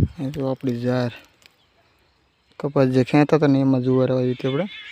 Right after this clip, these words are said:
અને પાવાની છે કાલના આપણે ખાતર સાથે. એટલે હું કહું આપણે એન્ડ કરી નાખીએ વીડિયોનો. જથ્થા જ મવા ડુંગળી વેચવા આપણે આવ્યો છે સા-, ઓલો બસો ને પચીસ રૂપિયા ભાવ છે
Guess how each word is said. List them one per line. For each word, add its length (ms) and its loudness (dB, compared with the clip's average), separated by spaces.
અને 140 -2
પાવાની 420 2
છે 140 -4
કાલના 240 0
આપણે 140 -4
ખાતર 300 -4
સાથે. 220 2
એટલે 1200 -12
હું 160 0
કહું 200 2
આપણે 240 0
એન્ડ 240 4
કરી 240 2
નાખીએ 260 2
વીડિયોનો. 340 0
જથ્થા 320 0
જ 120 -6
મવા 340 2
ડુંગળી 320 0
વેચવા 400 -4
આપણે 220 -2
આવ્યો 220 2
છે 540 4
સા-, 200 2
ઓલો 200 2
બસો 340 0
ને 380 4
પચીસ 400 2
રૂપિયા 220 4
ભાવ 200 4
છે 240 0